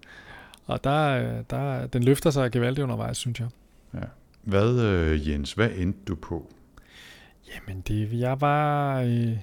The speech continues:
Speaker 1: jeg var i syv sind, fordi nogle gange, så var jeg i humør til en treer, og nogle gange var jeg i humør til en femmer. Øhm, og jeg endte faktisk med at give den fire. Jeg synes, det
Speaker 2: Mhm.
Speaker 1: var en rigtig fed læseoplevelse.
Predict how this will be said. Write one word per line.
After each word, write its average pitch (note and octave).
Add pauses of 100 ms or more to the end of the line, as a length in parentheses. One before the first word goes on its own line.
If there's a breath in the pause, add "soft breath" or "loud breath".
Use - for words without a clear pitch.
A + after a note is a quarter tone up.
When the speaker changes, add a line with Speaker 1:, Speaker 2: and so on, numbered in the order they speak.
(520 loud breath)
Speaker 1:
jeg A#2+
var B2+
i C#3+
syv F#3+
sind, D3
fordi B2
nogle B2
gange, D3
så -
var D#3
jeg C#3
i B2+
humør C3+
til D3
en C#3
treer, E3+
og E3
nogle D3
gange D3+
var D3+
jeg C#3+
i C3
humør C3+
til C#3
en C#3
femmer. E3+ (920 loud breath)
Øhm, A#2+
og A#2
jeg A2
endte F#3
faktisk -
med C3+
at B2
give C3
den B2+
fire. G#2 (240)
Jeg C3+
synes, E3+
det A2
Speaker 2:
Mhm. C3+
Speaker 1:
var C3+
en B2+ (580)
rigtig D3
fed C3+
læseoplevelse. C#3